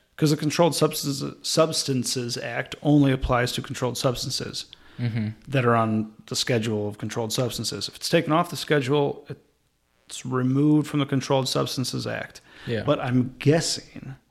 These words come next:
Speaker 1: and this could probably be pretty easy to figure out if I look it up, but I, I didn't get all the way through the bill. I'm guessing that the Cure Act has somewhere in there, "Such and such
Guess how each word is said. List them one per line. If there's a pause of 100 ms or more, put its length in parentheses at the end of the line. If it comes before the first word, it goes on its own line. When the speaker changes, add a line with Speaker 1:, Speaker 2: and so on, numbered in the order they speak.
(500)
Speaker 1:
and
this
could
probably
be
pretty
easy
to
figure
out
if
I
look
it
up,
but
I, (120)
I
didn't
get (260)
all
the
way
through
the
bill. (880)
I'm
guessing
that
the
Cure
Act (520)
has
somewhere
in
there, (480)
"Such
and
such